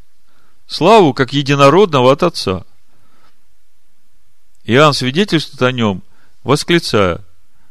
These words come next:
говорит: «Сей был тот, о котором я сказал, что идущий за мной стал впереди меня, потому что был прежде меня. И от полноты его все мы приняли и благодать на благодать. Ибо закон дан через Моисея».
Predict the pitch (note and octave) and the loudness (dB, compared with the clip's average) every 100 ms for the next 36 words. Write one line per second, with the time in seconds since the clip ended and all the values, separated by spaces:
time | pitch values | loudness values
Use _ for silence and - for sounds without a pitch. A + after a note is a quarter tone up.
0 | - A#2+ D3 C#3+ A2 - - G#3 F#3 C#3 | -6 2 4 4 2 0 0 2 4 2
1 | C3+ - B3 G3+ C3 C#3 F#3 E3+ C#3+ B2 | 0 2 2 2 0 0 0 2 0 0
2 | - C3+ E3 C#3+ - B2+ B2 C3+ - A#2+ | -2 0 0 0 -2 -2 -2 -4 -4 -2
3 | C3 F3+ F#3 - D3 C3 B2+ A#2+ B2 D3+ | -2 -2 -2 -2 -2 -2 -4 -4 -6 -4
4 | F3+ A#2+ A#2 B2+ - A#2 C#3+ D3 G#2+ G2 | -2 -2 -4 -8 -8 -4 -4 -2 0 -2
5 | E2+ D#2+ D#2 - - - - - - - | -2 -10 -12 -14 -18 -18 -18 -18 -18 -6
6 | - D3+ C#3+ D3+ D#3 D#3 - G#3+ D3+ A#2+ | 4 4 6 4 4 2 2 2 4 4
7 | - - G#3 F#3 D3+ C#3+ B2+ A2+ - - | 2 2 2 2 2 0 0 0 -2 -12
8 | - F3 A#3 E3+ D3+ B2+ A#2+ G#2 F2+ - | -2 2 4 6 6 6 4 4 2 0
9 | - - - C3 G#3 F3+ D#3+ C3+ G#2 E2 | -12 -16 -6 0 0 0 0 -2 -4 -6
10 | - - - - - - - - - - | -8 -16 -16 -16 -16 -16 -16 -16 -18 -18
11 | - - G#3 G3 B2 A2 G2+ D3+ - C4+ | -18 -2 4 4 4 2 4 4 4 2
12 | G#3+ C#3+ G3+ G#3 - G3+ F#3 E3 D#3 C#3+ | 2 4 4 2 0 0 0 0 -2 -2
13 | - G2+ | -4 -8